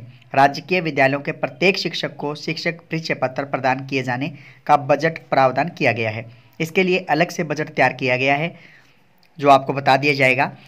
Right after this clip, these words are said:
शिक्षक परिचय पत्र मुद्रण कार्रवाई, इसमें प्रत्येक शिक्षक को कुछ नहीं करना है।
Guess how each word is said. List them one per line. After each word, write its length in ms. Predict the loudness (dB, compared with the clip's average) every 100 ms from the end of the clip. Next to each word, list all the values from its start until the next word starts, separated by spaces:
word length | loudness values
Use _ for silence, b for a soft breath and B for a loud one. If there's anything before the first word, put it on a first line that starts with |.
| B
शिक्षक 360 | -2 0 0 0
परिचय 240 | -2 0
पत्र 300 | 2 0 0
मुद्रण 340 | -2 -2 -2 -2
कार्रवाई, 380 | 2 4 4 0 -6 b b b -12
इसमें 280 | -8 -4 0
प्रत्येक 340 | 0 0 -2
शिक्षक 260 | -2 -4 -4
को 80 | -2
कुछ 360 | -2 -4 -8
नहीं 240 | -4 -2 -2
करना 280 | -2 0 0
है। 200 | 0